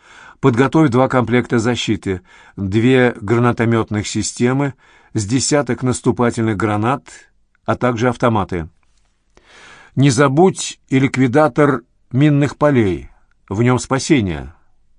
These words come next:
Либо всего отряда, либо наше с тобой спасение, Эш. Я всё понял.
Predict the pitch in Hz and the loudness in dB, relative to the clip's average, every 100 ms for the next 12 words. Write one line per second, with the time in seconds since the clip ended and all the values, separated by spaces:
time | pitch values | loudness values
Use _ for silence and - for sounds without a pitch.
0 | _ _ _ _ - - - 113 123 120 | _ _ _ _ -20 -20 -4 2 4 2
1 | - 113 113 92 113 127 120 110 110 110 | 2 2 2 2 0 2 2 2 2 2
2 | 107 95 - - 104 113 113 - 123 131 | 0 -2 -6 -8 -4 -2 -4 -4 -2 -2
3 | 139 - 95 - 92 90 82 87 - - | -2 -4 -8 -6 -6 -6 -8 -10 -10 -12
4 | - _ _ _ _ _ - 107 - 117 | -16 _ _ _ _ _ -4 -4 -2 -4
5 | 110 92 82 80 | -2 -4 -4 -10